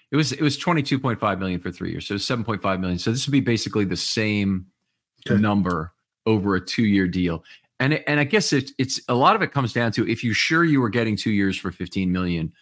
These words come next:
Speaker 1: you can count me in on that. I'm, I'm just,
Speaker 2: Right.
Speaker 1: I'm, I'm eighty-two percent sure I'm getting two years. And I think, oh, yeah,
Speaker 2: Mm-hmm.
Speaker 1: l-, less than that.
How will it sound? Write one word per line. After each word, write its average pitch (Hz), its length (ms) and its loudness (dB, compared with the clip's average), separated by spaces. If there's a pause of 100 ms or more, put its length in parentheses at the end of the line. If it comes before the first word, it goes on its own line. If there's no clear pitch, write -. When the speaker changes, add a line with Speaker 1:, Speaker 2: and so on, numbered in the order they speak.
(640)
Speaker 1:
you 117 160 0
can 104 100 2
count 87 260 -4
me 80 100 -4
in 69 80 -6
on 67 140 -6
that. 60 200 -10 (280)
I'm, 127 220 -2
I'm 131 180 2
just, 123 180 0
Speaker 2:
Right. 101 80 -10 (140)
Speaker 1:
I'm, 117 440 0
I'm 110 540 0 (2250)
eighty-two 131 540 4
percent 104 420 -2
sure 90 260 0
I'm 87 120 -2
getting 82 260 -2
two - 160 -4
years. 76 420 -6 (340)
And 98 100 -2
I 98 60 -2
think, 98 240 -2
oh, 98 60 -2
yeah, 160 380 2
Speaker 2:
Mm-hmm. 139 180 -6
Speaker 1:
l-, 143 80 2
less 143 220 -2
than 107 100 -6
that. 76 180 -6